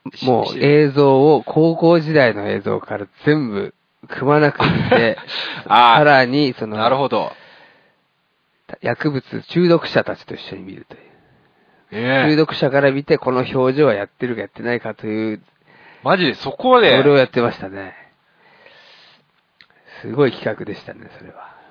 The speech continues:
Speaker 2: それ結局
Speaker 1: で、結局、やっぱ高校時代はさすがにやってない。
Speaker 2: うん。
Speaker 1: あくまでもその人は、その雑誌の
Speaker 2: 見解っていうか。
Speaker 1: 見解ですよ。じ-、実際はね、別に。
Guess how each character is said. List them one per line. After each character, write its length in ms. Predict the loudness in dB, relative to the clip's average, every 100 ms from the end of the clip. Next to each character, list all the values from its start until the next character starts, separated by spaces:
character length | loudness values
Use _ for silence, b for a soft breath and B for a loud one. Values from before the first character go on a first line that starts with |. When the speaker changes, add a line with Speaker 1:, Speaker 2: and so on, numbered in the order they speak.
| -10
Speaker 2:
そ 100 | 0
れ 560 | 4 4 4 6 4 2
結 80 | 0
局 100 | 0
Speaker 1:
で、 0 |
結 0 |
局、 80 |
や 60 | 2
っ 40 |
ぱ 180 | 2 2
高 220 | 2 2
校 80 | 2
時 80 | 4
代 100 | 2
は 60 | 0
さ 100 | -8
す 120 | -8
が 60 | -8
に 60 |
や 100 | -10
っ 20 |
て 240 | -14 -12 -8
な 100 | -8
い。 40 |
Speaker 2:
う 20 |
ん。 20 | -8
Speaker 1:
あ 360 | -12 -16 -18 -20 _ -6 -2
く 80 | -2
ま 80 |
で 80 | -2
も 60 | -6
そ 160 | -2
の 80 | -2
人 180 | 0 0
は、 80 | -2 -4 _ _ _ _ _ -16
そ 120 | -12
の 100 | -6
雑 180 | -6 -6
誌 240 | -12 -2
の 200 | -2 -2 _ _ _ _
Speaker 2:
見 140 | -8 -6
解 200 | -2 -2
っ 100 | -4
て 60 | -4
い 60 |
う 20 |
か。 60 | -4
Speaker 1:
見 80 | -4
解 140 | -6
で 60 | -10
す 60 |
よ。 120 | -20 -20 b b b b b b b b -16
じ-、 160 | -14 -10
実 160 | -10
際 180 | 0 2
は 100 | 4
ね、 300 | 2 0 -4 -16
別 180 | -12 -10
に。 260 | -10 -12